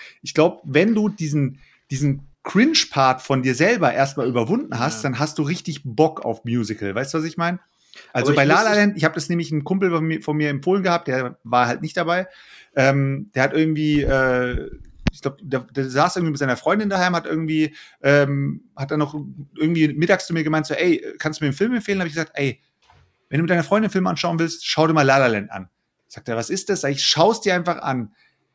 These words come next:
Speaker 1: Dann sagt er mir am nächsten Tag irgendwie, "Ich hab das Ding nach fünfzehn Minuten ausgeschaltet." Ich so, "Ja, warum?" "Ja, Alter, da wird ja nur gesungen."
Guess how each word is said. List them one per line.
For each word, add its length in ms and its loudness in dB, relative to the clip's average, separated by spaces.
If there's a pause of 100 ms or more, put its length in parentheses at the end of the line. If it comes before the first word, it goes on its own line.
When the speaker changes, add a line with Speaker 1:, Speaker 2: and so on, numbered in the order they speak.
(180)
Speaker 1:
Dann 200 -6
sagt 240 2
er 60 4
mir 300 4
am 120 2
nächsten 340 0
Tag 260 0
irgendwie, 320 -2
"Ich 100 -8
hab 120 -2
das 160 -4
Ding 180 -2
nach 400 -2
fünfzehn 400 -4
Minuten 300 0
ausgeschaltet." 720 -2 (500)
Ich 100 -14
so, 140 0
"Ja, 180 2
warum?" 460 0 (680)
"Ja, 160 -4
Alter, 280 2
da 140 2
wird 140 4
ja 100 6
nur 120 8
gesungen." 560 4